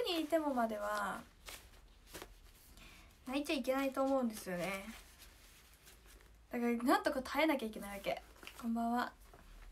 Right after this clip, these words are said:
遠くにいてもより前に泣いたら、「なんだ、こいつなんだ」ってなるから、絶対に我慢しなきゃいけないんだけど、我慢できる気がしないよね。こんばんは。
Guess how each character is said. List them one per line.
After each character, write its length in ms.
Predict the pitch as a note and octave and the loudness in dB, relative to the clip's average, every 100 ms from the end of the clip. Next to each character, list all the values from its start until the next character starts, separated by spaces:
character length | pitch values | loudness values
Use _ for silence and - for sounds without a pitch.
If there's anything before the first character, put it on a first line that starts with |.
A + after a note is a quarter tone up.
| - - - - - - - - - - | -18 -16 -16 -16 -18 -20 -20 -20 -20 -2
遠 200 | D4+ F#4 | 6 6
く 60 | G4 | 4
に 200 | G#4+ F4 | 0 2
い 40 | |
て 100 | E4 | 4
も 80 | E4+ | 4
よ 80 | D4+ | 4
り 100 | C4+ | 4
前 200 | B3+ C4 | 2 2
に 80 | A3+ | 2
泣 140 | A3 | 2
い 40 | A3 | 2
た 80 | |
ら、 60 | A3 | 0
「な 100 | A3 | 0
ん 40 | |
だ、 100 | G#3+ | -2
こ 120 | G#3+ B3+ | -2 -4
い 80 | |
つ 120 | C4+ D4 | -2 0
な 120 | D#4+ | 2
ん 80 | F4 | 6
だ」 200 | A#3 G3+ | 4 4
っ 40 | |
て 100 | - | -4
な 100 | G3+ | -8
る 60 | G3 | -4
か 120 | F#3 | -2
ら、 380 | F#3+ F#3 - A#3 | 0 -2 -4 -8
絶 160 | - A3+ - | -12 -14 4
対 220 | D#4+ F4 | 8 8
に 60 | E4+ | 8
我 160 | F4 D4 | 6 6
慢 60 | |
し 100 | B3+ | 0
な 80 | A3+ | -8
き 80 | G#3+ | -10
ゃ 20 | |
い 20 | |
け 80 | - | -12
な 80 | G3+ | -10
い 40 | |
ん 40 | F#3+ | -10
だ 80 | |
け 80 | F#3 | -10
ど、 140 | - A3+ | -8 -2
我 60 | |
慢 240 | B3 F4 C4 | 2 4 4
で 100 | A3+ | 0
き 80 | |
る 60 | C4 | -4
気 80 | A3 | -6
が 60 | |
し 120 | G3+ A3 | -4 -2
な 100 | A3 | -2
い 40 | |
よ 60 | - | -4
ね。 220 | - A#3+ - - | -12 -16 -20 -14
こ 60 | G#3+ | -8
ん 20 | |
ば 80 | G#3+ | -2
ん 80 | |
は。 180 | A#3 - | 0 0